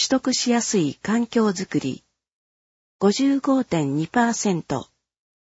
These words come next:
業務内容の見直し、労働時間の削減。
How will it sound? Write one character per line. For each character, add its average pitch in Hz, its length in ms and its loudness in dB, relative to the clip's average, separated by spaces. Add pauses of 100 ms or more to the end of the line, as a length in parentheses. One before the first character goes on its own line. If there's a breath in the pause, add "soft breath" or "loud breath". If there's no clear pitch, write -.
(680)
業 254 180 8
務 277 200 4
内 269 300 4
容 185 200 4
の 147 200 2
見 156 160 2
直 180 240 2
し、 - 320 -2 (420)
労 247 260 4
働 262 280 4
時 254 100 0
間 180 300 0
の 147 140 0
削 170 280 -6
減。 151 400 -2